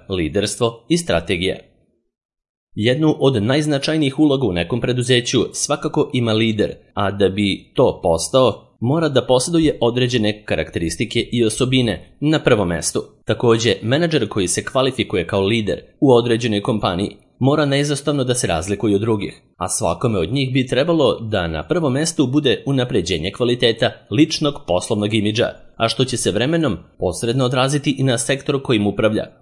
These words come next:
odnosno na celokupno preduzeće. Upravo menadžerima,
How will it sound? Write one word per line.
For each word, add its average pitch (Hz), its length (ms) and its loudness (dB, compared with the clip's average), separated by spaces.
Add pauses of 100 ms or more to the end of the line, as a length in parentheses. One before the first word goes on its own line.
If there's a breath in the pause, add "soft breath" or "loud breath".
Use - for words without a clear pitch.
odnosno 120 500 0 (200)
na 160 140 0
celokupno 113 580 -2
preduzeće. 101 580 0 (400)
Upravo 131 320 2
menadžerima, 127 640 2